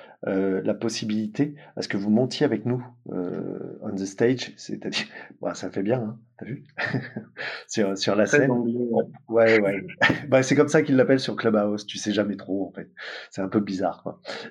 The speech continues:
Speaker 1: Et, euh, et vous allez pouvoir venir échanger, poser vos questions à, à Clotaire, bien évidemment, si, si vous voulez en poser. T'as plein de, de super commentaires, hein, dans, euh, dans, dans le chat.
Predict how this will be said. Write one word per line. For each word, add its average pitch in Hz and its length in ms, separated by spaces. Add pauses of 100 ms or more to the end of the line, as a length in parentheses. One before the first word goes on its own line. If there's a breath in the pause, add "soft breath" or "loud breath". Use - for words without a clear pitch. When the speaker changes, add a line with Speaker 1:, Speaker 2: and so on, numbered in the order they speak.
Speaker 1:
Et, 120 240
euh, 110 300
et 127 80
vous 107 160
allez 110 140
pouvoir 113 360
venir 117 280
échanger, 110 520
poser 110 300
vos 104 140
questions 110 580
à, 98 100
à 98 200
Clotaire, 110 400
bien 104 160
évidemment, 98 380
si, 92 440
si - 260
vous 92 140
voulez 95 140
en 92 100
poser. 110 340 (400 loud breath)
T'as 110 100
plein 127 240
de, 104 220
de 92 200
super 107 320
commentaires, 101 540
hein, 95 180
dans, 90 360 (520 soft breath)
euh, 87 260 (800 loud breath)
dans, 101 160
dans 104 140
le 101 140
chat. - 400